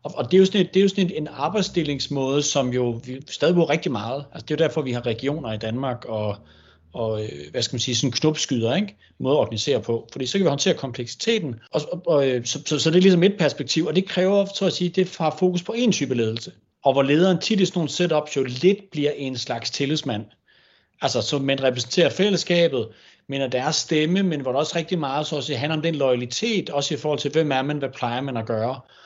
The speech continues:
Og nogle gange, hvis vi ser på det negative, kan være sådan lidt konservativ. Så, så, øh, så, så, så Luhmann peger også på, at der er også en anden måde at differentiere på, og det er jo det, der kommer sådan med, med enevælden og nationalstaten og så videre, det er jo hierarkiet.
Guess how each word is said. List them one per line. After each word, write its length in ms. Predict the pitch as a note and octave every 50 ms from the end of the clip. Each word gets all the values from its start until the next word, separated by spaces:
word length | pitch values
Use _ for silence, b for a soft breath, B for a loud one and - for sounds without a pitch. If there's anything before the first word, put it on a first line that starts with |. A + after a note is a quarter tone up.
| b b b b b
Og 100 | - C3
nogle 180 | D3 E3 F#3 F#3
gange, 220 | F3 D3 D3+ D#3
hvis 120 | C3 A#2+ B2
vi 40 | A#2
ser 120 | C3+ C#3+
på 100 | - C#3+
det 100 | C3+ C#3+
negative, 460 | E3+ G#3+ A3+ - G#3+ - - G3+ D#3+
kan 120 | - D3+ D3
være 120 | C#3+ B2+
sådan 120 | B2 E3
lidt 120 | D#3 - -
konservativ. 540 | D3+ C3 - C3+ C3 C#3 C#3 C3+ C3 B2 - - _ _ _ _ _ _ _ _ _ _ _ _ _ _ - - B B B B B B B B B B B B _ _
Så, 240 | - - F#3+ G3 G3
så, 360 | - - G#3+ G#3 G#3 G3+ F#3 D#3+
øh, 140 | D3 D3 C#3
så, 180 | - G3+ G3+
så, 220 | E3 - F#3+ G3 F#3
så 160 | - - F3+
Luhmann 300 | F#3 G3 G3 G3+ F#3+ F#3
peger 200 | - D#3+ D3 D#3+
også 140 | F#3 - -
på, 80 | F#3
at 60 | E3+ D#3
der 40 |
er 20 | D#3
også 100 | D#3 -
en 60 | D#3
anden 100 | E3+ G3+
måde 100 | G#3+ G3+
at 40 | F3
differentiere 420 | D#3+ - D#3+ D3 - - G3+ E3+
på, 220 | - - E3+ E3 C#3+
og 100 | - -
det 40 |
er 40 | F3
jo 20 | E3+
det, 120 | F3+ F3
der 60 | F3
kommer 260 | - - E3+ D#3 C3+
sådan 180 | A2+ - - C3+
med, 200 | B2+ A#2+ G#2+ G2+ - b b b b b b -
med 120 | - C#3+ C3 C3 - -
enevælden 500 | B2 C3 D3 E3+ F3+ D#3 D3 C3+ C3 C3+
og 60 | C3 A#2+
nationalstaten 600 | G#2+ F#2+ - D3+ E3 F#3+ F3 - - D#3+ C#3 C3
og 60 | A#2+
så 60 | C3
videre, 100 | C#3 C3+
det 80 | E3+ F#3
er 40 |
jo 40 | E3+
hierarkiet. 560 | C#3 E3 D3 B2+ - - F3+ F3 C#3+ A#2+ A#2+